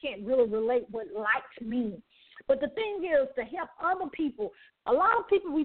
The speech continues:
think that our purpose in life is just for us. <laughs> Well, you, uh, I hate to say it, you're gonna get a rude awakening that is, is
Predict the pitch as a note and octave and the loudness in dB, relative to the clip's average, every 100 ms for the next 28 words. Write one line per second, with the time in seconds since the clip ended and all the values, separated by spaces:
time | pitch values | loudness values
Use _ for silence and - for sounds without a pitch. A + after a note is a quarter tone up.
0 | D4+ F#4 E4 D#4 C4+ B3 - E4+ D#4+ D#4 | -2 -10 -6 0 2 2 2 -2 -2 -6
1 | C#4 C4 C4 C#4 C4+ A3+ C4+ C4+ - C4 | -2 0 0 -2 -4 0 2 2 0 0
2 | C4 G#3 - F4+ F#4+ - G4+ F4+ A#3 - | 0 0 -2 0 0 -2 0 2 0 -8
3 | _ _ G3 B3+ C4 B3 D4+ C4+ B3 B3 | _ _ 0 4 4 2 -2 -2 -4 -2
4 | G#3 A3+ D#4 G#4+ A4 A#4 A#4 A#4 A4 G4 | 2 0 2 -2 0 -2 -2 0 0 0
5 | D#4+ E4 D#4+ C4+ C#4+ B3+ C4 D4 E4 E4+ | 0 0 0 4 4 4 2 2 2 0
6 | E4 D#4+ D#4 A#3+ A3 G#3+ A3 G#3+ - G#3 | 2 2 2 -10 -8 -6 -4 -4 -6 -12
7 | G#3 _ _ - G3+ | -12 _ _ -16 -14